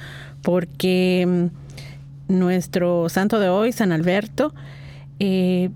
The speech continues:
empieza su vida monástica y también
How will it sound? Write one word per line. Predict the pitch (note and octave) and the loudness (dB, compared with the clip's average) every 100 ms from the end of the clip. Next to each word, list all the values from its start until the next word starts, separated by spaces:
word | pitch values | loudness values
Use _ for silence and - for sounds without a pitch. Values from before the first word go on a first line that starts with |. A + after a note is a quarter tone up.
| - - - | -10 -18 -6
empieza | G3 F#3 G#3+ A3+ C4 D#4+ | 0 2 2 2 2 0
su | D4+ A3+ | 0 2
vida | G#3 A#3 C4 C#4+ C4+ A#3 - | 2 2 2 2 2 0 0
monástica | F#3+ F3+ F#3 A3 B3+ - B3+ - C4+ D4 - | 2 4 4 2 0 -2 -2 0 2 0 -2
y | G3+ G3 F3+ F3 E3+ | 0 2 2 0 0
también | F3 F3+ F3+ F#3 G3 G#3 G#3 G3+ F#3+ F#3 F3+ | 0 2 4 2 4 4 4 4 4 4 2